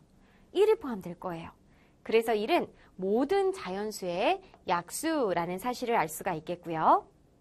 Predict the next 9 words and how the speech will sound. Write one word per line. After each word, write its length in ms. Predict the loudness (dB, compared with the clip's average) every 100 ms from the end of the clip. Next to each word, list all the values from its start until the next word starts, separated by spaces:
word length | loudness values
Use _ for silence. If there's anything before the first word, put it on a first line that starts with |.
| -20 -20 2
만약에 300 | 4 4 2
네모의 400 | 4 4 6 8
약수 320 | 8 4 -6
중에서 420 | -6 -4 0 0 -2 -20 -14
가장 600 | -10 -4 0 4 2 4
작은 340 | 2 2 -6
수를 500 | -2 0 0 0 -2
구하라라고 640 | 0 4 6 6 4 2 0
한다면 480 | -2 -2 6 6